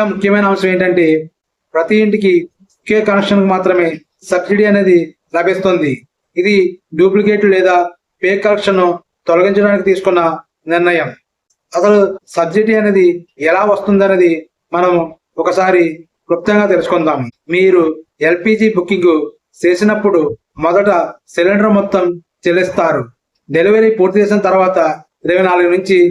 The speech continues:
నలభై ఎనిమిది గంటల్లో సబ్సిడీ మొత్తం మీ బ్యాంక్ ఖాతాలోకి వస్తుంది. ఉదాహరణకు, ఒక సిలిండర్ ధర తొమ్మిది వందల యాభై రూపాయలు అనుకుంటే, సబ్సిడీగా ప్రభుత్వం రెండు వందల రూపాయల నుండి మూడు వందల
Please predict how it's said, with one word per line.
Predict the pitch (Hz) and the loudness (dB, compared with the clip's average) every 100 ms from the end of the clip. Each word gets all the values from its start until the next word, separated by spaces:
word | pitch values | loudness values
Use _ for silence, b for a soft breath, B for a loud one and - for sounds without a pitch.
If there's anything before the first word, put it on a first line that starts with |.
| 175 - 160 | -2 -12 -4
నలభై | 170 180 175 | -2 0 0
ఎనిమిది | 175 160 | 0 -2
గంటల్లో | 165 202 196 175 160 - _ _ - | 0 0 2 0 -2 -6 _ _ -6
సబ్సిడీ | 180 170 202 220 208 | -4 -2 0 0 2
మొత్తం | 185 - 185 160 _ _ 156 | 0 0 -2 -4 _ _ -4
మీ | 180 180 | -4 0
బ్యాంక్ | 165 185 196 | -2 -2 -2
ఖాతాలోకి | 196 196 185 185 175 156 151 _ - | 0 0 0 0 0 -2 -6 _ -2
వస్తుంది. | 165 165 185 160 135 123 _ _ _ _ - | -2 0 -2 -2 -4 -8 _ _ _ _ -4
ఉదాహరణకు, | 165 190 214 214 208 185 165 - _ _ 156 | 0 0 0 -2 0 0 -2 -6 _ _ -6
ఒక | 175 - | -4 -2
సిలిండర్ | 214 190 208 208 | 0 2 0 0
ధర | 196 175 160 - _ _ - | 0 0 -4 -8 _ _ -4
తొమ్మిది | 180 190 190 | -2 2 2
వందల | 185 185 175 | 0 0 0
యాభై | 170 170 | 0 0
రూపాయలు | 165 202 180 | 0 -2 0
అనుకుంటే, | 190 185 180 151 147 - _ _ 190 175 | -2 -2 0 -2 -6 -14 _ _ -10 -6
సబ్సిడీగా | 170 208 220 214 185 170 - _ - | -2 0 0 0 0 -2 -6 _ -4
ప్రభుత్వం | 175 202 196 180 156 - - | -2 0 0 -2 -2 -6 -6
రెండు | 165 190 196 | -2 0 0
వందల | 190 180 | 0 0
రూపాయల | 175 180 202 202 | 0 0 0 0
నుండి | 185 170 156 - _ - | 2 0 -2 -6 _ -2
మూడు | 180 190 | 0 2
వందల | 185 | 2